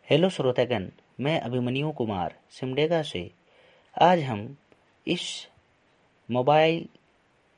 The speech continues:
चैनल तथा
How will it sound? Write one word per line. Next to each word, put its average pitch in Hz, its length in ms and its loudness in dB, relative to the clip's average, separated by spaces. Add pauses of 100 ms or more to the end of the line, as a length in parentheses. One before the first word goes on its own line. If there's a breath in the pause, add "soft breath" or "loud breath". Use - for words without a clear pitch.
(120)
चैनल 170 520 2 (1400)
तथा 131 440 0